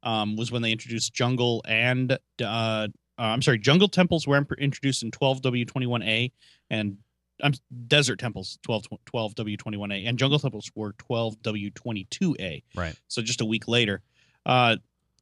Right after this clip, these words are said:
Speaker 1: I, I, I'm actually not certain exactly what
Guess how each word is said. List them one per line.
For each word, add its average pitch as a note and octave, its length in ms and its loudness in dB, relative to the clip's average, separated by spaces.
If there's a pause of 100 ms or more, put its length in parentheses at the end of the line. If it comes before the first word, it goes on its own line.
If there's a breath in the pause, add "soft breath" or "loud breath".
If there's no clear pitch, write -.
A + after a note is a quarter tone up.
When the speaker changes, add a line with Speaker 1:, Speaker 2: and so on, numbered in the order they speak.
Speaker 1:
I, C3 160 2 (100)
I, A#2+ 160 -4 (240)
I'm C3+ 380 0
actually E3+ 300 4
not D#3+ 180 4
certain C#3+ 300 2
exactly C3 440 2
what A#2 480 0